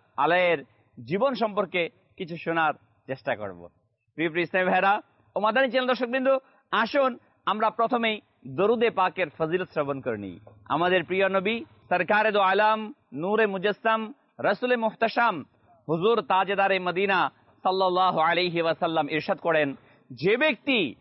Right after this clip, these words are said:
আমার প্রতি একবার দুরূদ শরীফ পাঠ করবে, আল্লাহ আজ্জা ওয়া জাল ওই ব্যক্তির প্রতি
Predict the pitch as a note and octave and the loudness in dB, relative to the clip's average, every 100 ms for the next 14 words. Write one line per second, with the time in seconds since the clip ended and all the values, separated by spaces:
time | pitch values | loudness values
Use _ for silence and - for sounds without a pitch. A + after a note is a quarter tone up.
0 | - _ E3+ G3+ C4+ C4 B3+ A#3+ F#3+ C3+ | -20 _ -2 0 0 0 0 0 -2 -4
1 | - _ _ F#3 G#3 G3+ A3 G#3+ F3 F#3 | -8 _ _ 0 0 0 2 0 0 -2
2 | B3+ - A3+ G#3+ F#3 F3+ - F3 E3 D#3 | -2 -2 -2 -2 0 -2 -2 -2 0 0
3 | D3+ - _ _ - D#3+ F#3 A3 F#3 E3+ | 0 -4 _ _ -4 -4 0 0 0 -2
4 | C#3+ D#3+ D3 D#3 C#3 B2+ _ _ - G#3 | 0 0 0 0 0 -4 _ _ -2 -2
5 | G#3+ G3+ - F#3 D3 F3 E3+ D#3 | 0 -2 -2 -8 -6 -6 -4 -6